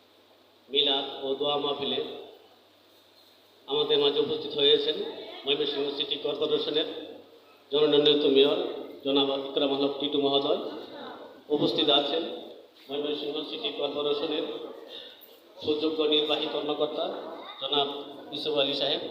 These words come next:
উপস্থিত আছেন ময়মনসিংহ সিটি কর্পোরেশনের কাউন্সিলর মহোদয়গণ। উপস্থিত আছেন ময়মনসিংহ সিটি কর্পোরেশনের বিভিন্ন পর্যায়ের কর্মকর্তা কর্মচারীবৃন্দ। উপস্থিত আছেন বিভিন্ন পর্যায়ের সহকারীবৃন্দ।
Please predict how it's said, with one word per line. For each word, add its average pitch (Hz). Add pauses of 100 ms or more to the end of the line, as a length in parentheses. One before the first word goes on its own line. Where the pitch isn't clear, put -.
(120)
উপস্থিত 151 (120)
আছেন 143 (260)
ময়মনসিংহ 147 (140)
সিটি 143
কর্পোরেশনের 143
কাউন্সিলর 143 (400)
মহোদয়গণ। 147 (120)
উপস্থিত 151 (120)
আছেন 143 (420)
ময়মনসিংহ 151 (100)
সিটি 156
কর্পোরেশনের 156
বিভিন্ন 143 (120)
পর্যায়ের 151 (300)
কর্মকর্তা 147
কর্মচারীবৃন্দ। 143 (120)
উপস্থিত 147 (100)
আছেন 135 (480)
বিভিন্ন 147
পর্যায়ের 139
সহকারীবৃন্দ। 127